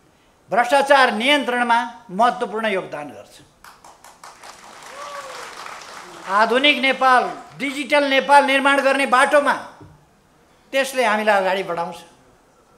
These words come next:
त्यो हिजो मात्रै हामीले सुरु गरेका छौँ। योजना आयोगको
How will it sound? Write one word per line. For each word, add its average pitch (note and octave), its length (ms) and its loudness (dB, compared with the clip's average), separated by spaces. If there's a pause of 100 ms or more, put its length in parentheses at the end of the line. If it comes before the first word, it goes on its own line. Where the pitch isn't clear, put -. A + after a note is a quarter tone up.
(1200)
त्यो F#3+ 160 -6
हिजो E3 200 -8
मात्रै F#3 260 -8
हामीले D3 260 -8
सुरु C3+ 220 -20
गरेका A2 280 -20
छौँ। - 180 -20 (3250)
योजना B3 360 0 (100)
आयोगको C4 580 4